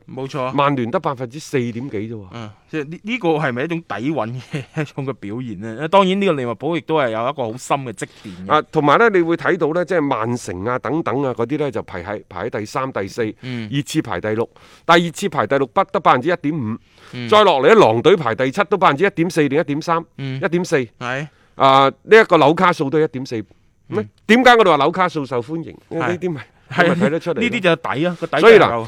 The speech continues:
Speaker 1: 嗯。
Speaker 2: 邊隊波可能會跌出六大豪門呢？而家睇嚟呢，就成績可能係阿仙奴，
Speaker 1: 係。
Speaker 2: 就影響力可能係熱刺。
Speaker 1: 冇錯。
Speaker 2: 即係呢個北倫敦雙雄啊，係最遙遙鴨嘅。
Speaker 1: 啊。<laughs>
Speaker 2: 可以接班嘅就係狼隊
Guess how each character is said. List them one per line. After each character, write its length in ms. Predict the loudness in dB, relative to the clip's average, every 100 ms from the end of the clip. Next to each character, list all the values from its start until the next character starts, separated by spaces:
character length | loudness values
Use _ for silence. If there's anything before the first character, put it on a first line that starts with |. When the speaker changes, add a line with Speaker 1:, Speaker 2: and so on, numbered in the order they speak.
| -10
Speaker 1:
嗯。 120 | -2
Speaker 2:
邊 160 | 0 4
隊 140 | 4
波 240 | 6 6 6
可 140 | 6
能 120 | 4
會 100 | 2 -2
跌 160 | -2
出 120 | -2 0
六 120 | 0
大 180 | 0 -2
豪 140 | -4
門 180 | -6 -8
呢？ 80 | -8
而 200 | -8 -2
家 140 | 2 2
睇 220 | 2 -2
嚟 160 | -2
呢， 120 | -4 -8 _ -20 _
就 200 | 0 0
成 280 | 0 -2 -2
績 120 | -2 -4
可 260 | -4 -4 -2
能 40 |
係 120 | -4
阿 80 | -8
仙 180 | -8 -8
奴， 140 | -10 -8
Speaker 1:
係。 240 | -6 -4 0
Speaker 2:
就 200 | 2 4
影 200 | 4 4
響 280 | 6 4 4
力 80 | -2 _
可 220 | -2 2 2
能 80 | 2
係 100 | -6
熱 60 | -10
刺。 220 | -12 -14 -14 _
Speaker 1:
冇 100 | -12
錯。 40 | 0
Speaker 2:
即 100 | 4
係 40 |
呢 60 | 4
個 120 | 4
北 180 | 2 -2 0
倫 220 | -4 0
敦 180 | 0 0
雙 260 | 2 0 0
雄 180 | -4 -8
啊， 80 | -8
係 200 | -10 -6
最 140 | 2 2
遙 180 | 4 0
遙 220 | -2 -2
鴨 120 | -4 -2
嘅。 80 | -8 -8 -16 -14 -14
Speaker 1:
啊。 60 | -16 _
<laughs> 120 | 2
Speaker 2:
可 120 | 6
以 80 | 6
接 140 | 4 4
班 300 | 6 6 6
嘅 180 | 2 0 _ _
就 140 | 2
係 100 | 4
狼 240 | 4 0 0
隊 220 | -4